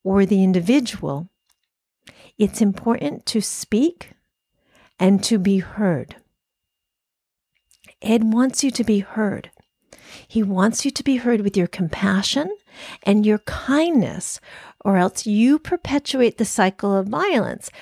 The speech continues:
that he has seen too long in his species.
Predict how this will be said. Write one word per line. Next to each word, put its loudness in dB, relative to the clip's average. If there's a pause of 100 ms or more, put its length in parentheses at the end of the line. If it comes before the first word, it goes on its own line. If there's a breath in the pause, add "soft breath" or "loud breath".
(140 loud breath)
that 0
he 0
has 0
seen 2
too 0
long 2
in 2
his -4
species. -8